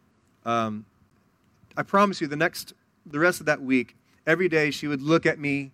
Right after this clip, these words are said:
deeply in my eyes and go, "You're a really good pastor, Dad," and try to give me a hug. And I'd be like, "That's a one-time thing. That was a <laughs> one-time thing. Don't worry." Um, but it was just this reminder for me that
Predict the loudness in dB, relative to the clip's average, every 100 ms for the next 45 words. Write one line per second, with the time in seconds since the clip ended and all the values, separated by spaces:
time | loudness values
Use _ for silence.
0 | _ -4 -2 0 -2 0 0 0 -2 -2
1 | -4 -4 -4 -6 -20 2 6 6 4 -2
2 | 0 4 4 2 -2 -4 -2 -2 -4 -8
3 | -6 -2 -2 -2 0 0 0 0 0 0
4 | -2 -4 -8 -20 -2 0 4 4 4 4
5 | 2 2 -2 -2 -8 _ _ 2 4 6
6 | 6 6 6 4 4 -2 -2 -6 -18 -20
7 | _ 2 4 6 4 4 0 _ _ _
8 | _ -2 2 2 0 -6 _ _ _ 2
9 | 2 0 _ _ 4 4 4 0 -4 0
10 | -2 0 0 0 0 0 2 0 -2 -6
11 | 0 0 0 -2 0 0 -2 -12